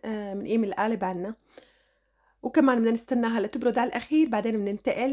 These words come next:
لتحضير الجيلي ولتحضير الخطوات اللي بعدها.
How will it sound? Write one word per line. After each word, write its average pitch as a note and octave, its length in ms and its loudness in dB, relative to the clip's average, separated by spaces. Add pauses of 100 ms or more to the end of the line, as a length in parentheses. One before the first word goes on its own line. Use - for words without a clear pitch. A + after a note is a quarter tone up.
(120)
لتحضير G#3 480 -2
الجيلي G#3+ 460 4
ولتحضير A3+ 480 0
الخطوات G#3+ 520 -2
اللي A3 180 -2
بعدها. E3 300 -4